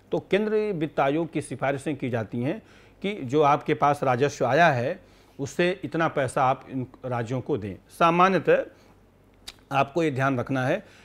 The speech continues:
कि केंद्रीय वित्त आयोग का कार्य, प्रमुख कार्य क्या है, वह, वह है केंद्र और राज्य के मध्य वित्तीय, अ, बंटवारे को लेकर के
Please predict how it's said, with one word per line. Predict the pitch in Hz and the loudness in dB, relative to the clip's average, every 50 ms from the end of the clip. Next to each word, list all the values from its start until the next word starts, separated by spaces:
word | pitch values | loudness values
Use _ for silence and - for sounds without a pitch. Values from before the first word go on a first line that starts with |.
| _ - | _ -8
कि | - | -8
केंद्रीय | 151 - 165 156 151 165 175 | -2 0 0 0 2 2 0
वित्त | 151 143 151 147 - | 0 0 -2 0 2
आयोग | 143 131 135 143 151 147 - | 2 4 4 4 2 2 2
का | 147 135 | 0 -2
कार्य, | 131 - - 139 156 160 175 170 170 - - - - - - - _ _ _ - | 0 2 2 2 2 2 2 0 -2 -4 -10 -20 -20 -20 -20 -20 _ _ _ -2
प्रमुख | 139 151 175 170 - | 0 2 2 2 2
कार्य | - 147 139 139 | 4 4 4 4
क्या | 131 135 147 131 127 127 | 2 0 0 0 0 0
है, | 147 180 214 - - - - _ - | 0 -2 -2 -6 -12 -20 -20 _ -4
वह, | 120 147 165 147 - - - - - - | 0 0 0 0 -2 -6 -16 -20 -18 -14
वह | - 120 139 151 165 147 | -10 -2 2 2 2 4
है | 127 135 139 165 214 - - - - - _ _ _ _ - | 2 0 0 -2 -4 -6 -14 -20 -20 -20 _ _ _ _ 0
केंद्र | 185 202 208 196 196 | 0 0 2 4 6
और | 185 175 170 156 | 8 8 8 6
राज्य | 139 139 131 135 131 135 151 | 6 4 2 2 2 0 -2
के | 143 - 160 151 | -2 0 0 0
मध्य | 147 156 175 175 160 170 180 180 180 185 - - - - | 2 2 0 0 0 2 2 2 0 -2 -8 -18 -16 -12
वित्तीय, | 123 110 110 143 147 147 - - - 202 196 196 190 180 | -10 -4 -2 -2 -2 -2 -6 -8 -6 -4 0 2 4 6
अ, | 170 160 147 135 123 - - _ - _ _ _ | 6 6 4 2 -2 -6 -12 _ -20 _ _ _
बंटवारे | - 127 127 127 127 120 113 139 131 - 143 139 139 151 165 175 160 | -10 -8 -6 -6 -6 -2 -2 -2 0 2 4 4 4 4 4 2 2
को | - - 147 | 2 2 2
लेकर | 139 127 139 147 143 156 151 147 | 2 4 2 2 2 0 0 -2
के | 131 - 170 170 | -2 -2 -2 -2